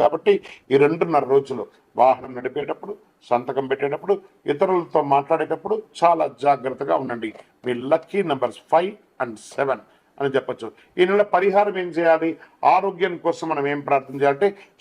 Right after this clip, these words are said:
సూర్య నమస్కారం చేద్దాం, ఆదిత్య హృదయం పారాయణం చేద్దాం, అద్భుతంగా ఉంటుంది. శుక్రవారాల్లో ఈ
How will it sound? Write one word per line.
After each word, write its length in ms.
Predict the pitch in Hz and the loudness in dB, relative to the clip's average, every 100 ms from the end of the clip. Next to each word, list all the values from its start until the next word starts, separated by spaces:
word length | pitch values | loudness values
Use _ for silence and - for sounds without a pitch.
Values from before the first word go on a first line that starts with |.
| - | -8
సూర్య 300 | 190 214 202 165 | -2 0 2 2
నమస్కారం 520 | 143 - 127 113 113 107 | 0 -2 2 2 0 -6
చేద్దాం, 300 | 110 110 139 - _ _ - 123 | -4 0 0 -2 _ _ 2 4
ఆదిత్య 440 | 170 196 - 180 151 | 4 0 -4 0 2
హృదయం 320 | 135 127 123 117 113 | 0 -2 -2 -2 2
పారాయణం 440 | 113 131 123 117 - | 2 2 0 -8 -6
చేద్దాం, 300 | 120 120 165 - _ _ - | -2 0 0 -2 _ _ -4
అద్భుతంగా 380 | 127 139 165 156 143 | -2 0 0 2 0
ఉంటుంది. 260 | 135 160 175 - - _ - | -2 -4 -6 -6 -20 _ -6
శుక్రవారాల్లో 960 | 208 - 240 233 196 165 151 143 175 147 139 - _ - | -6 2 2 4 4 4 2 2 0 0 -2 -8 _ -4
ఈ 40 | 151 | -2